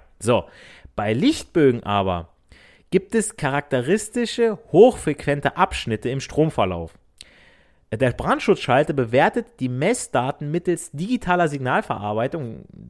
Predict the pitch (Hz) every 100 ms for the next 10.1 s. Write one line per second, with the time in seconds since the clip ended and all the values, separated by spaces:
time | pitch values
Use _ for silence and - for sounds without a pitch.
0 | 117 - 107 - - 101 101 98 - 113
1 | 104 101 - 123 180 165 185 220 - -
2 | - - - 147 156 196 233 156 131 -
3 | 151 196 214 208 208 160 - - 151 202
4 | - 120 143 156 _ 127 127 - - 143
5 | 180 - 151 165 - - 110 104 135 135
6 | 165 - 123 - - _ _ _ _ _
7 | _ _ _ - 139 147 147 160 165 -
8 | - 220 190 160 139 120 127 113 113 101
9 | - 131 - 170 208 196 - 185 196 190